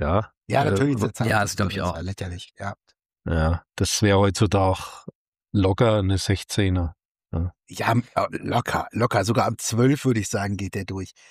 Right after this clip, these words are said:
Speaker 2: Aber was ich an diesem Film halt wirklich fatal finde, ist noch, also wird, Effekte hat Kühne ja schon richtig gesagt, das ist bodenlos, aber das ist ja nicht das Hauptproblem.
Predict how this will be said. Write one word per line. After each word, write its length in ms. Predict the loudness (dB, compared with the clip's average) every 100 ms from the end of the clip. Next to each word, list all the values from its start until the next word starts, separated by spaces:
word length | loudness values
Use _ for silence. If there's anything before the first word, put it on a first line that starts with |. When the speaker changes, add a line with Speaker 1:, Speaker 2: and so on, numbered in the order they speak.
| -20 _ _ -4
Speaker 2:
Aber 340 | 2 4 4 4
was 180 | 0
ich 120 | 2 0
an 80 |
diesem 220 | 2 -2 0
Film 220 | 2 2
halt 140 | 2
wirklich 300 | 0 -2 -6 -14 _ _ -8
fatal 460 | -2 -2 2 2 2
finde, 300 | 0 0 0
ist 240 | -2 -2
noch, 140 | -2 -2
also 200 | 0 0 0 -4 -2
wird, 180 | -2 -4 -10 -4
Effekte 360 | -2 0 0
hat 140 | -2 0
Kühne 200 | 4 4
ja 100 | 4
schon 140 | 0
richtig 200 | -2 -2
gesagt, 340 | 2 2 2
das 100 | -2
ist 180 | -2 -6 0
bodenlos, 540 | 4 4 4 2 2
aber 140 | 2
das 100 | 0
ist 120 | -2 -2
ja 40 |
nicht 160 | -2 -2
das 120 | 0
Hauptproblem. 580 | 0 0 -4 0 0